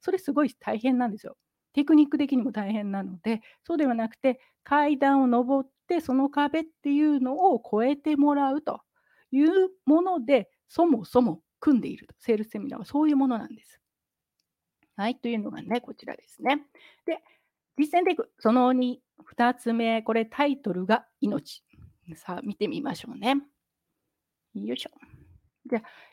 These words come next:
良いセミナーのタイトル、どういうものかというと、セールスセミナーなので、自分の売りたいそういったシャ-、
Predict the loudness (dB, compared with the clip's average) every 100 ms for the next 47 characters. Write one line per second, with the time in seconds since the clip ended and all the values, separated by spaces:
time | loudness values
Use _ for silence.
0 | 6 8 8 4 2 4 2 2 4 2
1 | 2 -8 0 4 6 6 2 -6 -6 -8
2 | -8 -4 -2 -2 -2 4 4 4 -6 _
3 | _ _ _ _ _ _ _ 2 4 4
4 | 2 2 2 0 -2 -4 -4 -2 -2 0
5 | 0 2 2 2 0 0 4 4 2 -2
6 | -4 -4 -6 2 4 4